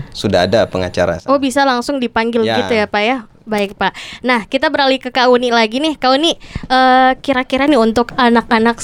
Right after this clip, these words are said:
Speaker 2: pelaku kekerasan seksual misalnya ya. Kalau misalnya dia sudah melakukan tindak kriminalitas tersebut, apakah dari dirinya sendiri nih akan timbul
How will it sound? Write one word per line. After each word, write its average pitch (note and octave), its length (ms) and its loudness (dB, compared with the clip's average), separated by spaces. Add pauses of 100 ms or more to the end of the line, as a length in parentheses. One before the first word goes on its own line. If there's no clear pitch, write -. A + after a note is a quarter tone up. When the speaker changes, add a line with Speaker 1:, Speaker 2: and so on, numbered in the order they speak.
Speaker 2:
pelaku A3 840 4
kekerasan A3+ 720 0
seksual G3+ 560 2
misalnya F#3 480 -2
ya. F#3 120 0 (400)
Kalau B3+ 220 2
misalnya C#4+ 600 4
dia C#4 240 4
sudah A#3+ 320 2
melakukan A#3 480 2
tindak A3+ 240 0
kriminalitas G#3+ 640 2
tersebut, A3 600 0
apakah C#4 600 0
dari A3+ 640 2
dirinya A3+ 380 2
sendiri A3+ 400 2
nih D4+ 100 4
akan A3 380 0
timbul A3 360 4